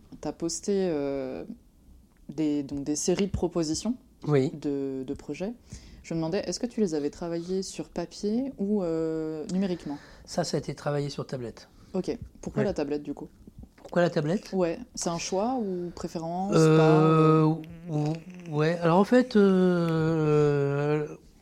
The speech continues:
Speaker 2: bon, la plupart du temps sur la tablette, euh, je fais que des crayonnés.
Speaker 1: Ok.
Speaker 2: Donc j'ai des pages, j'ai des pages, j'ai des pages de crayonnés.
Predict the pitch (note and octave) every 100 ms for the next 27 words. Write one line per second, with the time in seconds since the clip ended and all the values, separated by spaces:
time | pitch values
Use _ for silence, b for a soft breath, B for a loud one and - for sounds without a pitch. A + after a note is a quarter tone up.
0 | - D#3 E3+ - A3+ A3+ A3+ B3+ B3+ F3+
1 | E3+ F3+ E3+ G3 A3+ A3+ D3 D3 C#3+ C#3
2 | C3+ C3+ C3+ D3 C#3+ D3+ - - D3 F#3
3 | F#3 F3+ F3 - D3 C3+ C3 - _ _
4 | _ _ _ _ _ G3 F3+ D3 - C#3+
5 | A#2+ B2 A#2+ - C3 C3+ A#2+ A#2+ - C3
6 | B2+ A#2+ B2 - C3+ B2+ A#2 C3+ B2 B2
7 | C#3